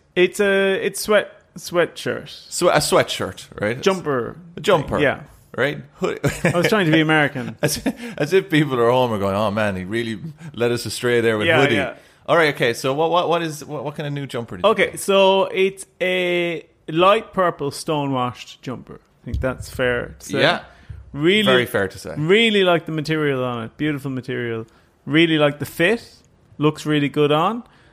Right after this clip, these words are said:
Speaker 1: The front is a, is a graphic shaped about like the outline of, of a Pokemon card, and has a huge, what I would call a hero figure on the front, a
Speaker 2: Mm-hmm,
Speaker 1: graphic
Speaker 2: mm-hmm.
Speaker 1: of Mewtwo.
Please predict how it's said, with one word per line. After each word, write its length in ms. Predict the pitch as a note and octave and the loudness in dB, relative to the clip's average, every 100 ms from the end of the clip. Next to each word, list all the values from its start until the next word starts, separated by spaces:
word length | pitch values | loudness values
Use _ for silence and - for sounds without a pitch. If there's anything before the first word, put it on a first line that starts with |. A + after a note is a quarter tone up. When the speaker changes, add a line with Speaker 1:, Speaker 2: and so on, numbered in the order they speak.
| _ | _
Speaker 1:
The 80 | C#3+ | -8
front 480 | - F#3+ G3 F#3 - | -2 2 2 0 -4
is 180 | D#3 | -2
a, 160 | D3+ C#3+ - - - - | -2 -4 -8 -20 -14 -6
is 140 | D3 | -4
a 60 | C#3 | -4
graphic 760 | C#3+ F#3+ F#3+ D#3+ C3+ B2+ - _ - - _ | 2 4 4 2 -4 -4 -10 _ -20 -20 _
shaped 500 | - - E3+ D#3+ - _ | -4 2 2 0 -6 _
about 340 | E3+ E3 A3+ - | -2 2 2 2
like 220 | E3+ D#3+ | 0 2
the 100 | E3+ | 4
outline 500 | E3+ - D3+ C#3+ C3 | 4 4 0 0 -2
of, 500 | B2+ C3 B2+ B2 A#2+ - | 0 2 2 0 -4 -2
of 80 | C3+ | 0
a 60 | B2 | 0
Pokemon 440 | D3 C#3 C3 A#2+ | 0 0 -2 -4
card, 380 | - A2+ A2 - - _ _ - - - _ - | -4 -4 -4 -8 -16 _ _ -20 -20 -20 _ -2
and 180 | C#3 C3+ | 2 4
has 180 | C#3+ | 2
a 60 | D3 | 2
huge, 640 | C#3+ F#3 F#3 D#3+ C#3 - | -2 -4 -2 -2 -2 -4
what 180 | B2+ C#3+ | 0 2
I 60 | C#3 | 2
would 140 | C#3 | 0
call 200 | - C#3+ | 0 0
a 60 | C#3 | 0
hero 480 | - G3+ G3 D#3 C3 | 2 4 6 6 2
figure 500 | - C3 A#2 - D3 _ _ _ - | 0 -2 -2 -8 -12 _ _ _ -2
on 260 | C3+ C3 | 0 0
the 380 | B2+ B2+ B2+ B2 | 0 2 2 0
front, 400 | - D3 B2 A2+ | -2 -2 -2 -6
a 120 | - B2 | -6 0
Speaker 2:
Mm-hmm, 140 | B2+ | 2
Speaker 1:
graphic 420 | C#3+ D#3 C#3 A#2+ | 4 4 2 -2
Speaker 2:
mm-hmm. 320 | B2+ B2 A#2+ C3+ - | -2 -2 -2 -4 0
Speaker 1:
of 560 | C#3+ C#3 C3+ C3+ B2+ - _ _ _ _ _ - | 4 6 6 4 0 -6 _ _ _ _ _ -2
Mewtwo. 760 | D3 F#3 F#3+ - B2 B2+ F#3+ | 2 4 2 0 0 -2 -6